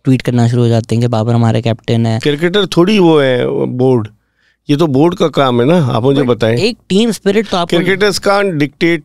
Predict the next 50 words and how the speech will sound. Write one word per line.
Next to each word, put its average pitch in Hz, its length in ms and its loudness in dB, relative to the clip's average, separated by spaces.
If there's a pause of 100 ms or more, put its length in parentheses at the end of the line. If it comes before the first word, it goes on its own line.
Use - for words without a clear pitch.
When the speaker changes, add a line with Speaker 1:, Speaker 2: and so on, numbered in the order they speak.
Speaker 2:
terms 160 300 0
to 143 120 -2
cricket 131 360 -2
board। 107 300 -2
Speaker 1:
ट्वीट 175 280 -2
Speaker 2:
अगर 160 220 0
आपको 175 300 0
किसी 160 260 0
ने 165 120 2
चीफ 156 280 0
एग्जीक्यूटिव 147 460 -2
बनाना 135 420 2
है, 147 160 0
तो 156 140 0
कंपनी 143 460 -2
का 156 220 0 (380)
जो 143 160 2
भी 147 120 0
होगा, 147 200 2
वो 151 160 2
बनाएगा 127 440 0
ना 185 120 2
आपको, 160 280 -2
या 135 180 2
आप 139 180 -4
क्यों 151 360 -2
Speaker 1:
हाँ। 151 80 2
Speaker 2:
एम्प्लॉइज 156 400 0
कहेंगे, 147 360 0
"सर, 139 160 0
इसको 131 220 -2
बना 101 240 0
दें"? 117 120 -8 (120)
Speaker 1:
बना 113 260 2
ले, 151 140 0
लेकिन 160 260 -2
अगर 143 160 0
वो 151 140 0
अपनी 143 280 0
एक 131 100 -2
टीम 131 160 2
स्पिरिट 139 280 -2
दिखा 127 280 -4
रहे 123 100 0
हैं 143 80 -2
कि 143 60 -2
हम 117 160 0
लोग 127 140 0
एक 120 140 -4
साथ 117 220 -2